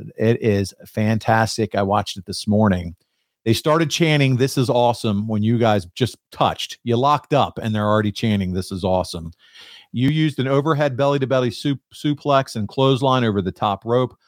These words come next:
The one thing about Angle is that he is so intense in the ring. He brings a level of believability in his matches that nobody else matches. Fans cheered both of you, and there were loud chants of, "Joe is gonna kill you," and, "Angle is gonna kill you."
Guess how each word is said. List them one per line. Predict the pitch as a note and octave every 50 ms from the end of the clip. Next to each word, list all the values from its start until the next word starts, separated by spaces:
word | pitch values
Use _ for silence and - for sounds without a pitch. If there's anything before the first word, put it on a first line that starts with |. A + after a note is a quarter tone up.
| _ _ _ _ _ -
The | A2
one | A2 C#3 E3 F3 D#3
thing | - F3 E3 D3+
about | B2+ B2+ B2+ B2+
Angle | B2+ B2+ C3 C3+ C3+ C3 C3 B2
is | G#2+ F#2+
that | A2+ G2+
he | F#2 - C#3 C3
is | A#2 G2+ -
so | - - - E3 D3+ D#3 E3+ F3
intense | - C#3+ C3 A2+ - - D#3 D3 C#3+ C3+ -
in | - C3
the | A#2+ A#2
ring. | G#2+ A2 A#2+ A#2+ A#2+ A#2
He | G2+ A#2+
brings | A2 G2 A#2+ A#2 A2+ G#2
a | A2
level | G#2 A2 A2+ B2 B2 C3 C3 B2+ -
of | G#2+ G2
believability | G#2+ G#2 G#2 A2+ G2+ G#2 G2+ F2 A#2 B2 B2+ B2 A#2 B2 A#2+
in | A#2 G#2+
his | G#2 F2+ E2+
matches | G2+ G#2+ G#2+ A2 G#2+ - - G#2+ F2+
that | G2+ F2+ G2
nobody | G#2+ A#2+ B2+ B2 A2+ G#2+ G2 F#2+
else | F#2 F2 F2 -
matches. | G2 G2 F#2+ F#2 F2+ - G2+ G2 F#2+ F2+ - - _ _ _ _ _ _ _ _ _ _ -
Fans | C#3 C#3+ D3 D#3+ E3 D#3 -
cheered | - - F3 E3 D#3+ D3+ B2
both | A2+ C3+ C#3+ C#3+ -
of | C3 F#2+
you, | G2 F#2 E2 D2+ D2 D2+ - _ _ _ _ _ _ -
and | G2 G#2+
there | A#2 A#2
were | A2+ A2+ A2+
loud | A2 A#2 B2 C#3 C#3+ C#3+ C3+
chants | - D3+ C#3+ C#3 C#3 - -
of, | A#2+ G#2 F#2+
"Joe | - - D3 C#3 C#3 C#3+
is | C3+ G#2
gonna | - C3+ A#2+ G#2+
kill | G2 - - - F#3 F#3 F#3 F#3
you," | F#3 F3+ F3 F3 F3 F3 E3+
and, | - G3+ G3
"Angle | - C#3 D3 D#3+ E3+ F3 F3 F3+ F3
is | E3+ C#3+
gonna | D#3 E3+ E3 D#3+
kill | D#3 - - F3 E3+ E3+ E3+
you." | D#3+ E3 E3 E3 E3 E3